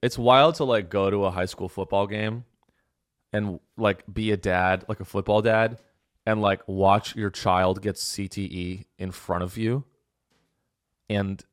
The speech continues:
have a, and, like, be rock hard and be like, "Wow, that's my boy." And your son's getting de-, a degenerative brain disease. You're fucking,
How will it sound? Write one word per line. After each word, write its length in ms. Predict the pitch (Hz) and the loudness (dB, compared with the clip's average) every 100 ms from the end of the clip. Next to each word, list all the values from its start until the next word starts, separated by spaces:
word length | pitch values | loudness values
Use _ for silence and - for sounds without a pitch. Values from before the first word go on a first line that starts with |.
| _ | _
have 220 | 110 113 98 | -4 -2 0
a, 160 | 92 - - | -2 -4 -8
and, 140 | 110 | -6
like, 200 | 101 92 | -4 -6
be 200 | - 110 101 | -6 -6 -4
rock 320 | 92 92 - | 0 0 0
hard 340 | - 92 90 | -4 -2 -2
and 80 | 87 | -4
be 60 | 85 | -8
like, 180 | 82 | -6
"Wow, 220 | 101 101 92 | 2 4 4
that's 200 | 98 - | 0 -2
my 120 | 104 | -2
boy." 440 | 107 104 85 85 - _ _ _ _ - | 2 2 2 -2 -10 _ _ _ _ -10
And 100 | 101 | -6
your 80 | |
son's 320 | 95 107 101 101 | -4 -2 -2 -4
getting 320 | 107 95 92 | -4 -4 -4
de-, 320 | - 92 - - | -6 -8 -8 -4
a 60 | 98 | -2
degenerative 640 | 107 85 98 101 101 98 | -4 -2 -2 0 -4 -6
brain 260 | 92 87 90 | -8 -8 -6
disease. 500 | 107 107 117 127 - _ - - - | -8 -8 -8 -8 -10 _ -20 -20 -8
You're 140 | 139 | -4
fucking, 520 | 151 - 160 160 135 | -2 4 2 2 -4